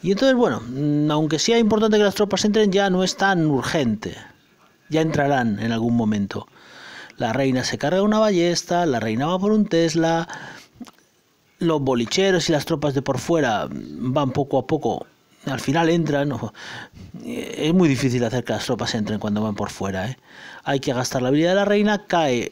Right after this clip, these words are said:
la primera infierno. Ya solo queda una infierno. Queda una ballesta.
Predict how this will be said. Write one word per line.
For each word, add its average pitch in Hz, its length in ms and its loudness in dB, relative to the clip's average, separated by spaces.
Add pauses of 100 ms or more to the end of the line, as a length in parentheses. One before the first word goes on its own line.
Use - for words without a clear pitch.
la 127 180 -2
primera 185 320 2
infierno. 196 380 2
Ya 196 180 0
solo 175 280 2
queda 175 180 0
una 170 140 2
infierno. 175 560 0 (480)
Queda 156 420 0
una 220 240 4
ballesta. 180 680 2